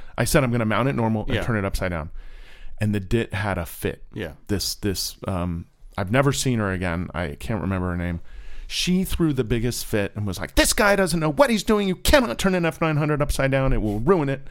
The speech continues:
Speaker 1: and all this stuff. And I was like, "Well, look, I can't do the shot this way.
Speaker 2: Right.
Speaker 1: Look at the, I touched it, and it was like, wah, wah, wah,
Speaker 2: Yeah.
Speaker 1: wah, wah, wah." And, um, and they're like, "Well, you know, she says,"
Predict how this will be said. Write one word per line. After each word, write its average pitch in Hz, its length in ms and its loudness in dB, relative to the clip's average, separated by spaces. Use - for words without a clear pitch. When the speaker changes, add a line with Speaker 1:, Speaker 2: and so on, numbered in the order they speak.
Speaker 1:
and 120 120 2
all 127 220 2
this 123 160 0
stuff. 170 380 0
And 123 120 2
I 123 60 4
was 127 140 0
like, 117 160 -2
"Well, 123 120 2
look, 151 200 0
I 117 80 0
can't 123 200 -2
do 123 140 0
the 104 80 0
shot 107 320 -2
this 117 240 -2
way. 80 120 0
Speaker 2:
Right. 85 80 -2
Speaker 1:
Look 139 180 2
at - 80 -4
the, - 100 -4
I 120 100 4
touched - 360 2
it, 113 80 2
and - 100 0
it - 20 2
was 101 100 4
like, 92 160 0
wah, 117 300 0
wah, 113 260 0
wah, 113 220 0
Speaker 2:
Yeah. 101 80 -2
Speaker 1:
wah, 113 160 -4
wah, 113 220 -4
wah." 113 220 -6
And, 107 260 2
um, 101 360 0
and 110 140 2
they're 110 140 2
like, 101 240 -2
"Well, 104 260 2
you 113 140 2
know, 107 320 0
she 143 240 0
says," 123 420 -2